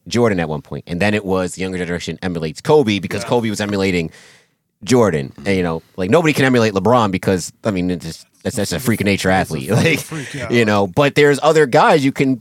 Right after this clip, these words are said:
Speaker 1: picture your game after, like, like a Jason Kidd or a Steve Nash, you know,
Speaker 2: Yeah.
Speaker 1: somebody like that, you know. Who's modeling their game after Paul Pierce?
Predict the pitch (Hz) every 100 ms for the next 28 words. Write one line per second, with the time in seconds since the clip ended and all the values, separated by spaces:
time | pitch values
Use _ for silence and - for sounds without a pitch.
0 | - - 131 160 151 214 135 92 92 90
1 | - 143 170 123 104 - 90 85 76 123
2 | 113 101 113 110 101 92 82 71 - 95
3 | 92 87 90 104 90 82 - 76 69 -
4 | 87 78 76 - - _ _ _ _ _
5 | _ _ _ 208 190 196 180 175 165 151
6 | 151 143 - 127 135 - 101 -